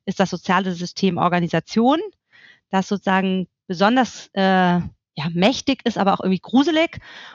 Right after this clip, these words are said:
Und deswegen hat sich im Laufe meines Studiums irgendwie mein, mein Interesse an diesem besonderen, wilden, sozialen Gebilde, das wir heute noch am Wickel haben werden, äh, sehr stark,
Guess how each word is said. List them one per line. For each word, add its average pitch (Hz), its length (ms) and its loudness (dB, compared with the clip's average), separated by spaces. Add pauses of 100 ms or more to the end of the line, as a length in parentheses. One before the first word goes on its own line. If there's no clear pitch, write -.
(120)
Und 196 460 0 (100)
deswegen 202 540 0
hat 202 160 -2
sich 185 140 -8
im 190 120 0
Laufe 185 240 0
meines 185 180 0
Studiums 185 600 -2
irgendwie 175 260 -4
mein, 170 520 -2
mein 170 180 -2
Interesse 180 460 -2
an 170 240 -2
diesem 170 600 -4
besonderen, 180 600 -2
wilden, 180 240 -2
sozialen 170 640 -2 (800)
Gebilde, 202 680 2
das - 160 -8
wir 170 120 0
heute 170 160 0
noch 160 140 -6
am 170 80 -2
Wickel 165 220 -6
haben 156 160 -2
werden, 156 320 -2 (140)
äh, 156 340 0
sehr 156 160 0
stark, - 520 -2